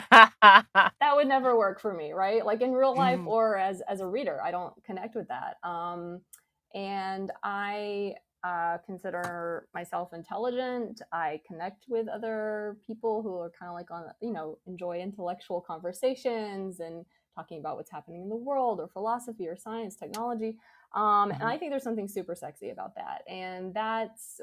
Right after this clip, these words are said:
Speaker 2: what I wanted to convey, like, in the characters in my book, whether it's the main characters or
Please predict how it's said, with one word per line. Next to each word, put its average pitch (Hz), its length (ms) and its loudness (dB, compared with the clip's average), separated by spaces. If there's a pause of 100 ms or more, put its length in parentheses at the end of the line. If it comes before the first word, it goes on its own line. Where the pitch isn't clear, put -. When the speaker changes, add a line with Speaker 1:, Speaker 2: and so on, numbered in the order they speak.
Speaker 2:
what 190 220 -4
I 185 120 0
wanted 180 320 -6
to - 80 -20
convey, 160 500 -6
like, 160 240 -6
in 170 240 -10
the 160 80 -12
characters 165 540 -6
in 160 120 -14
my 151 100 -10
book, 135 240 -10
whether 180 220 -2
it's - 240 -10
the 165 60 -8
main 208 220 -4
characters 202 560 -4
or 156 340 -4